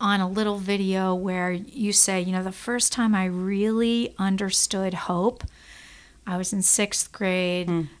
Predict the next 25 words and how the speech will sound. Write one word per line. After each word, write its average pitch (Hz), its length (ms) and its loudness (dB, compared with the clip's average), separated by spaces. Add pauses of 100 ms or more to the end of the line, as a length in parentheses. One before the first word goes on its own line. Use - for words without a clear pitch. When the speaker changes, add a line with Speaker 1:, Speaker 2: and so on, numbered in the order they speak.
(100)
Speaker 1:
this 196 280 0
was 196 140 -2
going 196 320 -2
on, 180 560 0 (120)
blah, 208 140 0
blah, 196 120 2
blah, 190 180 0
blah, 185 140 -2
blah, 190 160 -4
blah, 196 140 -2
blah, 196 160 -4
blah, 196 160 -2
blah." 196 300 0 (420)
And 202 160 0
so 196 480 0 (140)
we're 220 180 -2
telling 247 640 2
stories 190 640 0
that 214 180 -8
tie 202 560 -4
our - 160 0
personal 202 540 -2
experiences 180 880 -2 (400)
to 202 300 2
these 185 420 2